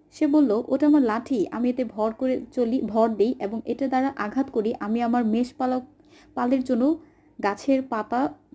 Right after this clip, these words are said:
ফেলি এবং এটা দিয়ে অন্যান্য কাজও করি।" তখন আল্লাহ তাআলা বললেন, "হে মুসা, তুমি এটা নিক্ষেপ করো।" অতঃপর সে নিক্ষেপ করলো, সঙ্গে সঙ্গে সা-,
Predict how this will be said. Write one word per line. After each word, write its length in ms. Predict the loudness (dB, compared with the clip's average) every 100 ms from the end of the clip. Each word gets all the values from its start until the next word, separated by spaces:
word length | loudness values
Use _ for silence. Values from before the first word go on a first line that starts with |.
| 2
ফেলি 280 | 2 4
এবং 320 | 0 0 -4 -4
এটা 200 | -4 -2
দিয়ে 120 | 2
অন্যান্য 340 | 2 4 2 0
কাজও 300 | -2 -6 -4
করি।" 280 | -2 -2 -2 -8 -20 -20 _ _
তখন 200 | -2 0
আল্লাহ 240 | 0 0 0
তাআলা 220 | 2 2
বললেন, 380 | 2 2 2 -2 -10 _ _
"হে 120 | 4 6
মুসা, 460 | 6 4 2 -2 -6 _ 0
তুমি 140 | 2
এটা 120 | 4
নিক্ষেপ 360 | 4 2 2 -2 0
করো।" 220 | -4 -4 -8 -12
অতঃপর 320 | -6 -4 -2
সে 140 | 0
নিক্ষেপ 360 | 2 2 2 -2
করলো, 260 | 0 0 0
সঙ্গে 280 | 0 -2 -2
সঙ্গে 260 | -2 -2
সা-, 180 | -2 -4